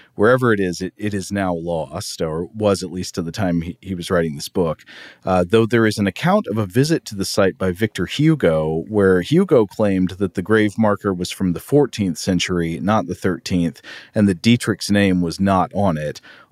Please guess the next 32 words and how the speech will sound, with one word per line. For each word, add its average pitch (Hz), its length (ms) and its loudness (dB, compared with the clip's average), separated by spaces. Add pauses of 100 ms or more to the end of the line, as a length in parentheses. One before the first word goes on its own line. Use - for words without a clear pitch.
(140)
Also, 135 460 2
the 98 180 0
account 95 500 -2
does 110 260 2
not 101 240 0
square 98 400 2
with 90 200 -8
the 95 60 -4
history 101 560 0
of 82 120 -2
the 87 80 -4
bandit 92 400 0
knights 90 320 -4
at - 60 -20
the - 60 -16
castle, 85 640 0 (320)
uh, 90 180 2
where 87 280 2
apparently 95 400 0
the 90 160 -2
more 104 280 4
reliable 92 680 0 (200)
sequence 95 540 -2
of 85 80 -6
facts 90 400 0
seems 92 240 0
to 104 100 -10
be 95 120 0
that 85 240 -8
Dietrich 123 560 2 (280)
actually 101 360 -2
escaped, 92 840 0